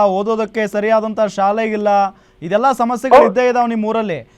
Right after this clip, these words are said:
Speaker 1: ಇದ್ರ ಬಗ್ಗೆ
Speaker 2: ಸರ್,
Speaker 1: ನಿಮ್ಮ ಸಂಬಂಧಪಟ್ಟಂತ
Speaker 2: ಇನ್ನೊಂದು
Speaker 1: ನಿಮ್ ಶಾಸಕರು ಇದಾರಲ್ಲ, ಅವ್ರ ಗಮನಕ್ಕೆ ತಂದಿದ್ದೀರಾ?
Speaker 2: ಶಾಸಕರಿಗೆ ನಾವು ಊ-, ಗ್ರಾಮಸ್ಥರೆಲ್ಲರೂ ಪ್ರತಿಭಟನೆ ಮಾಡಿದ ಮೇಲೆ ಪಂಚಾಯತಿ ಮೇನ್ ಇದೆ, ನಮ್ಮ ಗ್ರಾಮ ಹಿಂದುಳಿಯಲು ಮೇನ್ ಪಂಚಾಯತ್ ಅಭಿವೃದ್ಧಿ ಅಧಿಕಾರಿ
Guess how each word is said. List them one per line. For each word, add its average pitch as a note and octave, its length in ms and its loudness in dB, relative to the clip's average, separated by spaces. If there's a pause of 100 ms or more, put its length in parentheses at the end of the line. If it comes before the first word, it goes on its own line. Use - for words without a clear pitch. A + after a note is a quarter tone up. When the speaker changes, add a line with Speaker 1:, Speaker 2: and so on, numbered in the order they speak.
(160)
Speaker 1:
ಇದ್ರ G#3+ 160 0
ಬಗ್ಗೆ C4 280 2
Speaker 2:
ಸರ್, D4 140 8
Speaker 1:
ನಿಮ್ಮ E4 120 2
ಸಂಬಂಧಪಟ್ಟಂತ D4+ 460 6
Speaker 2:
ಇನ್ನೊಂದು C4+ 200 6
Speaker 1:
ನಿಮ್ C4 160 0
ಶಾಸಕರು C#4 520 0
ಇದಾರಲ್ಲ, C#4 300 2
ಅವ್ರ C4 160 2
ಗಮನಕ್ಕೆ A#3 340 0
ತಂದಿದ್ದೀರಾ? A#3 580 -2
Speaker 2:
ಶಾಸಕರಿಗೆ D4+ 760 6
ನಾವು C4+ 320 4
ಊ-, C4+ 360 -4
ಗ್ರಾಮಸ್ಥರೆಲ್ಲರೂ C#4 1000 2
ಪ್ರತಿಭಟನೆ C#4+ 920 -2 (120)
ಮಾಡಿದ C4 400 2
ಮೇಲೆ C#4+ 480 6
ಪಂಚಾಯತಿ D4+ 640 2 (320)
ಮೇನ್ E4 280 4
ಇದೆ, C#4+ 520 -4
ನಮ್ಮ C#4+ 240 2 (100)
ಗ್ರಾಮ C#4 340 4
ಹಿಂದುಳಿಯಲು D4 640 2
ಮೇನ್ C#4+ 300 0
ಪಂಚಾಯತ್ C4+ 500 -2
ಅಭಿವೃದ್ಧಿ C#4 500 -8 (320)
ಅಧಿಕಾರಿ D4 600 0